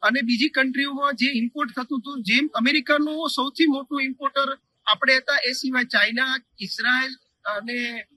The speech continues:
અ, ઇટલી જેવા કન્ટ્રીઓ બી, અ, એના, અ, ઇમ્પોર્ટરો હતા, એમની ઉપર પણ ડ્યુટી લગાવવામાં આવી છે. તો સરવાળે એવું થઈ શકે કે આપણે જેટલું એક્સપોર્ટ કરીએ છીએ, ત્યાં જેમ્સ એન્ડ જ્વેલરી એક્સપોર્ટ કરીએ, આપણા માટે તો ઓપોર્ચ્યુનિટી ઘણી બીજી બધી કન્ટ્રીઓ છે,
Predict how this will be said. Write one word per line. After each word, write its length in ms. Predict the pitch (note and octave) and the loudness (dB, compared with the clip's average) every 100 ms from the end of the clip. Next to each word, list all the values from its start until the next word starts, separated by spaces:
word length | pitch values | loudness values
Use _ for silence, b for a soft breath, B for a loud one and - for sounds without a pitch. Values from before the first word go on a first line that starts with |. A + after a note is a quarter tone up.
| _ A3 | _ -4
અ, 280 | G3+ G3 G3 - | 0 0 -4 -10
ઇટલી 360 | B3 - C#4 C4 | -16 0 0 2
જેવા 240 | A3+ B3+ | 2 0
કન્ટ્રીઓ 560 | B3+ A3 A#3 B3 C4+ C4 | 0 -4 -2 -2 -2 -2
બી, 340 | A3+ C4 C4 | 0 0 0
અ, 100 | A#3+ G#3+ G#3 G#3 G3 A3 | 0 0 -2 -4 -6 -4
એના, 200 | A3+ B3+ A3 - F#3+ | -2 -2 -4 -8 -8
અ, 280 | F#3 F#3 F#3 G#3 | -6 -6 -6 -12
ઇમ્પોર્ટરો 500 | G#3+ C4 B3+ A#3+ F#3+ | -2 0 2 0 0
હતા, 300 | - A#3 - _ _ C4 | 0 -4 -4 _ _ 0
એમની 240 | C#4+ F#4 | 4 4
ઉપર 220 | E4+ F4 | 4 0
પણ 120 | F4+ | 0
ડ્યુટી 300 | D#4+ C#4 C#4+ C#4 | -2 -2 2 2
લગાવવામાં 480 | A#3 A3+ A3 G#3+ G#3+ | 2 2 0 0 -6
આવી 100 | G#3 | -6
છે. 120 | A3 | -12
તો 460 | - C#4 D4+ C#4 - _ | -14 -12 -6 -6 -8 _
સરવાળે 580 | - A#3+ A#3+ C#4 C#4+ D4 C#4+ | -4 0 2 2 4 2 0
એવું 200 | B3+ C#4+ | -4 -6
થઈ 180 | B3+ B3+ | -4 -4
શકે 300 | C4 B3+ C4+ | -2 -2 0
કે 100 | - | 0
આપણે 340 | - A#3+ C#4+ | 0 -2 -2
જેટલું 420 | C4 A#3+ C#3+ F4 B3 | 0 -2 0 0 2
એક્સપોર્ટ 380 | - - D4 | 0 0 -4
કરીએ 260 | - B3+ C4+ | 0 -2 -2
છીએ, 140 | B3+ | -4
ત્યાં 200 | C4+ C#4 | 0 0
જેમ્સ 220 | G3+ G#3 G#3+ | 2 0 2
એન્ડ 120 | C#4+ B3+ | 2 2
જ્વેલરી 240 | C4 B3+ | 2 0
એક્સપોર્ટ 300 | A#3+ - - | -2 -6 -4
કરીએ, 200 | C4 C4 | -4 -4
આપણા 320 | - - C#4+ | -4 0 2
માટે 300 | C4+ C4 C#4+ | 4 2 0
તો 200 | C#4 C#4+ | -2 -6
ઓપોર્ચ્યુનિટી 540 | C4+ C#4 B3 C#4 C#4+ B3+ | -4 -6 -4 -4 -2 0
ઘણી 200 | A3+ C4 | 2 2
બીજી 260 | A#3+ A3+ | 2 0
બધી 320 | A#3+ A#3 C4+ | 0 -2 -2
કન્ટ્રીઓ 500 | A#3+ A3 F3 C4 B3+ | 0 -4 -2 0 0
છે, 240 | A#3+ A3+ | 0 -4